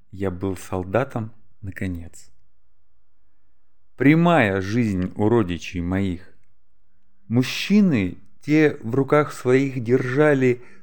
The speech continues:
то плуг, то меч. А бабы,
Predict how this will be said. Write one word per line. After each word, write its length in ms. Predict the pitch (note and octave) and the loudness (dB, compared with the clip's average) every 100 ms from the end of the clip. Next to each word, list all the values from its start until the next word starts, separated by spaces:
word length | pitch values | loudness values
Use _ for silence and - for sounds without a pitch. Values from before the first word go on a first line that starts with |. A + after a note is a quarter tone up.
| - - | -16 -6
то 140 | F#3 | -4
плуг, 720 | F#3+ - B2 C#3 D3 C#3+ - - - - - - | -4 -8 -4 -2 -2 -6 -16 -16 -18 -18 -20 -14
то 160 | - G#2 | 0 2
меч. 680 | C3+ A2 F#2+ F#2 - - - - - - - - - - | 2 0 -2 -4 -12 -18 -18 -18 -18 -18 -20 -20 -20 -14
А 100 | - | -10
бабы, 520 | F2 G2 B2+ C#3+ G2+ | -4 0 0 0 -6